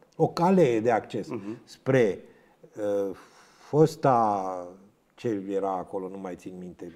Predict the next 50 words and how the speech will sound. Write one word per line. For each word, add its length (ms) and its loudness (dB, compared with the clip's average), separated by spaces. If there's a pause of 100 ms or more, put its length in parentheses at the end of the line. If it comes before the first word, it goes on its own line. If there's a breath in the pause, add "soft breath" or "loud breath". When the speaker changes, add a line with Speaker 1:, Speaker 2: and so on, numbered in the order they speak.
(140)
Speaker 1:
era 380 -2
Speaker 2:
O 140 0
instituție. 760 -6
Speaker 1:
Așa, 560 0 (140 loud breath)
Speaker 2:
Nici 100 -8
Speaker 1:
și 140 4
spre 180 2
Speaker 2:
măcar 140 6
Speaker 1:
Liceul 240 6
Speaker 2:
prescurtarea 300 6
nu 40 6
Speaker 1:
Petru 120 4
Rareș. 80 -2
Speaker 2:
mi-amintesc 420 -8
acum. 280 -14 (180)
Speaker 1:
Ei, 200 -4
nu, 200 -4
acolo 300 -6
au 60 -2
fost 200 -8
mai 120 -2
multe, 360 -6
știu 240 -4
Speaker 2:
Mai 80 2
Speaker 1:
eu 60 6
Speaker 2:
multe 160 0
Speaker 1:
ce 60 2
au 60 0
fost, 140 -2
Speaker 2:
instituții, 380 -2
Speaker 1:
dar 240 -2
Speaker 2:
e, 20 -6
Speaker 1:
nu 100 -2
Speaker 2:
pentru 180 -4
Speaker 1:
mai 260 0
intru 260 -8
în 60 -6
amănunte 500 -6
acum. 220 -12 (840 soft breath)
Acolo 400 -4
s-au 200 0
făcut 320 -4
și 160 -12
televizare, 720 0
adică 280 -10
nu 240 -6
numai 440 -10
așa. 280 -20 (640 soft breath)
Da, 320 -6
deci 360 -8